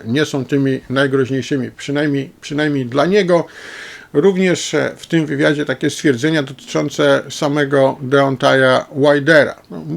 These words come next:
i to prawdziwe. Niczego specjalnie odkrywczego w tym wywiadzie, przepraszam, w tych trzydziestu minutach nie było, ale jako całość się to, się to dobrze wrzucało. Wrzucę ten wywiad cały,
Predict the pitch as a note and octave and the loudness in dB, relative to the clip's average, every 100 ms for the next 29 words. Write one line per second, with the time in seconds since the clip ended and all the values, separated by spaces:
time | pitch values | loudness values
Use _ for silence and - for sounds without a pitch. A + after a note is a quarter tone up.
0 | G3 - B3 D#4+ B3 - G#3 - A3 G#3 | -12 -16 -16 -12 -6 -2 -2 -2 2 4
1 | E3 D3+ F3 A2 G#3 A#3 B3+ A3 F#3 - | 4 4 2 2 -4 -4 -2 0 0 -2
2 | - G3+ - G3+ G#3+ F#3+ F3 F3 E3 E3+ | -2 -2 0 0 0 0 -2 -4 -6 -4
3 | E3 - F3+ D#3+ - D#3 C#3+ C3+ D#3 C3+ | -4 -2 -2 -2 -2 -4 -2 2 2 2
4 | C#3 - D#3 D3 B2+ D#3 C#3+ - D3 D#3 | -2 -2 -4 -4 -10 -12 -12 -6 -4 -4
5 | D#3 D#3 D#3 D3 D3+ G3 B3+ G3 G3+ F3+ | -4 -4 -4 -4 -4 -2 0 2 2 0
6 | F3 - G#3+ F#3 - E3+ - D3 - - | -4 -2 0 0 -2 -6 -2 -4 -4 -10
7 | C#3+ C#3+ D#3 D3 C3+ C3+ D3+ D#3+ C3+ C#3+ | -6 -4 -4 -2 -4 -4 -2 0 0 -4
8 | D3 D3 C3 C3+ C3+ A#2 C#3+ C3 | -6 -6 -4 0 0 0 0 0